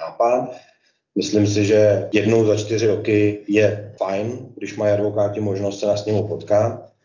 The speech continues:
Ehm, myslím si, že Česká republika není tak velká, aby na ten sněm někdo nemohl dojet.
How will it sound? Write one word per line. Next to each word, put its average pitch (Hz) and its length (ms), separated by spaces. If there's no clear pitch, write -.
Ehm, 104 440
myslím 110 380
si, 113 520
že 104 160
Česká 107 340
republika 107 540
není 117 380
tak - 120
velká, 104 420
aby 95 420
na 98 100
ten 101 180
sněm 101 300
někdo 101 240
nemohl 101 340
dojet. 85 360